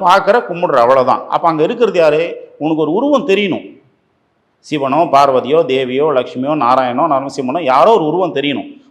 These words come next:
பார்க்காம கும்பிட முடியல, அதுக்காக ஒரு ஃபோட்டோ வச்சிருக்கேன், அவ்வளவுதான்.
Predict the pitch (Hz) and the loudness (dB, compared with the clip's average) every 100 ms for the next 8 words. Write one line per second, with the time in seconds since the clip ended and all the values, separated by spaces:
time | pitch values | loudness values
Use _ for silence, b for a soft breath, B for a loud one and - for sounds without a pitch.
0 | - 185 220 220 220 202 185 185 156 127 | 2 4 4 2 0 -4 -4 -2 -2 -4
1 | - 151 202 277 269 202 185 175 147 120 | -2 -4 -2 2 2 2 -2 -2 -2 -4
2 | 107 95 - _ _ _ _ _ _ _ | -12 -14 -16 _ _ _ _ _ _ _
3 | _ _ _ _ - 214 277 254 123 - | _ _ _ _ -4 0 4 2 0 -6